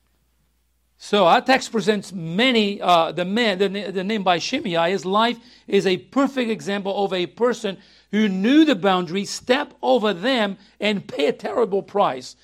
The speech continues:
for it. You know, folks, I tell you this. Let me go back here a little bit. God in his word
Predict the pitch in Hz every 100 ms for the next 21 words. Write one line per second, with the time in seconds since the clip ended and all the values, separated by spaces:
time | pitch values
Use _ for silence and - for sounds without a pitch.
0 | _ - 196 151 113 - _ - 311 285
1 | - 233 233 - - _ _ _ 202 254
2 | 247 190 123 - - _ _ _ _ _
3 | _ _ - 226 240 196 180 185 151 120
4 | - _ _ _ _ _ _ _ _ _
5 | _ _ _ 185 117 202 269 294 254 254
6 | 165 151 185 190